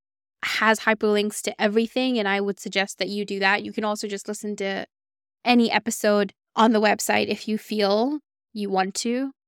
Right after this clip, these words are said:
And every information that you're looking for is there. And I also have a monthly subscription where I will send you my latest gems and along with the countries or the cities or the, uh, basically the places that I talk about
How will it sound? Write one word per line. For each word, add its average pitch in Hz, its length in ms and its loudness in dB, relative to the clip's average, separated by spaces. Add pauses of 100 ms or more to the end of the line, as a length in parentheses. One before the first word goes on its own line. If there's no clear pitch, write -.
(260)
And 196 440 -4 (260)
every 233 460 2
information 240 580 0
that 220 100 -2
you're 220 120 2
looking 226 200 -2
for 214 180 -4
is 208 220 0
there. 202 220 0
And 214 220 -2
I 202 60 -2
also 233 340 -2
have 208 580 0
a 226 80 0
monthly 233 380 2
subscription 220 680 -8
where 196 380 -2 (500)
I 208 140 4
will 208 160 2
send 208 380 0
you 208 500 -4 (260)
my 208 160 2
latest 202 380 -2
gems 202 420 -2
and 208 220 -4
along 202 420 -2
with 196 460 -8 (340)
the 202 540 4 (260)
countries 220 520 -2
or 202 100 0
the 196 80 -4
cities 208 500 -4
or 202 140 -2
the, - 120 0
uh, 233 280 2
basically 254 500 0
the 233 60 -2
places 233 300 -2
that 202 100 0
I - 60 0
talk 330 240 2
about 294 400 -2